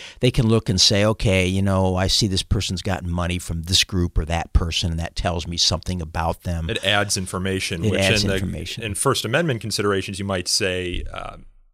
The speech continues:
Speaker 2: adds to the debate and discussion.
Speaker 1: Right. And, and it's worth noting that at this point in time, I mean, there's no, to my knowledge, no serious effort to roll back any of these laws. But I bring this up because now let's think about this a different way.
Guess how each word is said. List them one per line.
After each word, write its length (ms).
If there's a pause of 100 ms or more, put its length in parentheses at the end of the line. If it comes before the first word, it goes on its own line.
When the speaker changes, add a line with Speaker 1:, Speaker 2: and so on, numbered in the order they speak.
(140)
Speaker 2:
adds 320
to 100
the 80
debate 320
and 100
discussion. 540
Speaker 1:
Right. 240 (400)
And, 180
and 140
it's 140
worth 220
noting 240
that 100
at 100
this 140
point 220
in 60
time, 100
I 40
mean, 160
there's 180
no, 220 (160)
to 80
my 200
knowledge, 300
no 120
serious 440
effort 360
to 100
roll 240
back 340
any 120
of 80
these 220
laws. 360 (380)
But 100
I 40
bring 280
this 180
up 160
because 360 (280)
now 200
let's 160
think 160
about 240
this 180
a 60
different 420
way. 260